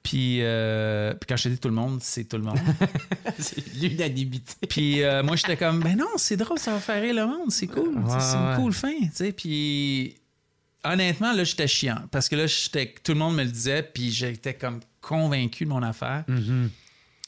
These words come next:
Speaker 1: Puis, euh, je me rappelle que je m'étais mis d'accord, puis j'avais fait, « OK, fine, si je vais l'enlever, le calice de pont, arrêtez de me faire chier. »
Speaker 2: <laughs>
Speaker 1: Fait que je l'ai enlevé, mais il y a eu un autre visionnement où là, j'ai fait,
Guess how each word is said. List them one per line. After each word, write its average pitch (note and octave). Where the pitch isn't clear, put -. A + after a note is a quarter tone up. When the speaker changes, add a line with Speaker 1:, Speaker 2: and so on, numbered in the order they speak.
Speaker 1:
Puis, A#2+
euh, A2+
je G#2
me B2+
rappelle D#3+
que C#3
je A#2
m'étais A#2
mis B2+
d'accord, D3
puis A#2
j'avais A#2
fait, « B2
OK, D3
fine, G#2
si -
je G#2+
vais G#2
l'enlever, G2+
le A2
calice G#2+
de G#2+
pont, C#3
arrêtez A2
de A2+
me A2+
faire A2
chier. » B2
Speaker 2:
<laughs> -
Speaker 1:
Fait B2
que G#2+
je A#2+
l'ai C#3
enlevé, E3+
mais C3+
il C3+
y C3+
a C#3
eu F3+
un D#3
autre F3+
visionnement C#3
où C#3+
là, D#3
j'ai D3+
fait, C3